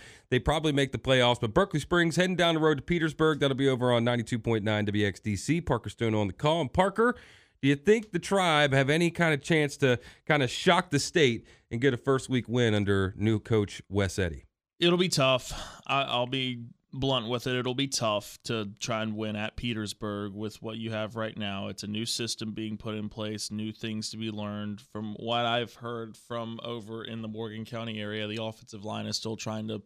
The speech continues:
Speaker 2: piece things together. Aiden Kane's been looking solid at quarterback, and the run game, I think, is the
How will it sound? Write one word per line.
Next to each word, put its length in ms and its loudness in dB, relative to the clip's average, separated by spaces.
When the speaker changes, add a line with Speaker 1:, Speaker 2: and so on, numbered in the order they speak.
Speaker 2:
piece 320 -4
things 300 -6
together. 560 -8
Aiden 280 0
Kane's 340 -2
been 180 -4
looking 280 -4
solid 400 -2
at 80 -14
quarterback, 760 -6
and 380 -6
the 100 -6
run 240 -2
game, 220 -2
I 80 -2
think, 320 -8
is 320 -6
the 260 -8